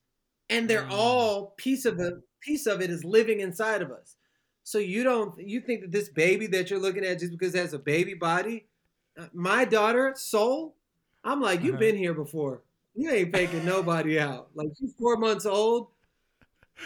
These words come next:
Speaker 1: But I, I know when something is, is, it's familiar with something. So
Speaker 2: Mm.
Speaker 1: I, I agree one hundred percent with what you said.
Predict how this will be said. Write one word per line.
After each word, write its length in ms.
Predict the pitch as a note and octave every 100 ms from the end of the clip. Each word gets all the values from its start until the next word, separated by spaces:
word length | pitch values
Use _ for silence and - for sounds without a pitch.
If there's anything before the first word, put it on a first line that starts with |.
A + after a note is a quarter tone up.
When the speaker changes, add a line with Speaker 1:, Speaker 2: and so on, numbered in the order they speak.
| - - - _
Speaker 1:
But 160 | D3 E3
I, 240 | G3 C4+ G#3
I 220 | B3 D4
know 480 | A3 G#3 A#3+ A3 F#3
when 240 | F3+ F3
something 680 | E3 G3+ G#3 E3+ F#3+ E3+ E3
is, 360 | E3 D#3 -
is, 500 | - F3+ F3 E3 - -
it's 220 | F3 D3
familiar 640 | - F3 F#3 G#3 G3 F3 D#3
with 200 | D3+ C#3+
something. 460 | D3+ C#3 B2+ A#2 -
So 500 | - D#3+ C#3 C3 - _ _ C3
Speaker 2:
Mm. 560 | B2+ B2+ B2 A#2+ A#2
Speaker 1:
I, 80 | F3+
I 200 | F#3+ F#3+ F#3+ E3+ - C#3
agree 360 | - F3+ G#3
one 260 | F3+ F3 F#3+
hundred 200 | F#3+ D#3
percent 260 | D3+ F#3
with 160 | D3+ C#3+
what 220 | D3 C#3+ D3
you 60 |
said. 360 | C#3 C#3 A2+